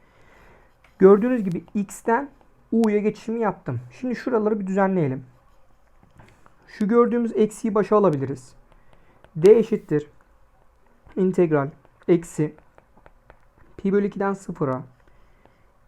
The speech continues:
içerideki ifade bir artı üçüncü kökten tanjant pi bölü iki eksi u du.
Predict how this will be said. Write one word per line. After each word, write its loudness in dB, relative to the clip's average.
içerideki -2
ifade -6
bir 0
artı -4
üçüncü -4
kökten -2
tanjant -2
pi -4
bölü -2
iki -6
eksi -4
u 0
du. -2